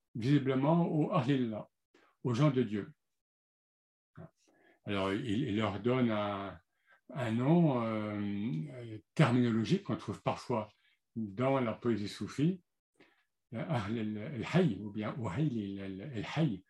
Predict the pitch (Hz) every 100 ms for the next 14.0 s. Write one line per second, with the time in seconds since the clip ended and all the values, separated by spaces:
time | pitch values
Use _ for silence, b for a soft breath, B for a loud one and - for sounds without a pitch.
0 | b b b - 110 - 104 101 101 117
1 | 107 98 101 113 120 120 107 101 98 92
2 | B B B - - 131 - 147 117 120
3 | 156 143 135 113 101 104 113 110 113 107
4 | 120 - - - 165 123 - 143 - 117
5 | 98 139 156 B B B - 107 120 117
6 | - 117 101 98 _ b b b 156 -
7 | 143 147 147 147 147 104 - 110 - 101
8 | 107 123 - 110 - _ B B B -
9 | 170 175 - 139 208 127 127 127 113 -
10 | 160 - 131 131 117 131 113 98 92 82
11 | - - _ _ _ - 151 135 - 151
12 | 123 117 113 107 104 104 107 117 107 110
13 | 123 185 185 110 117 117 101 104 165 160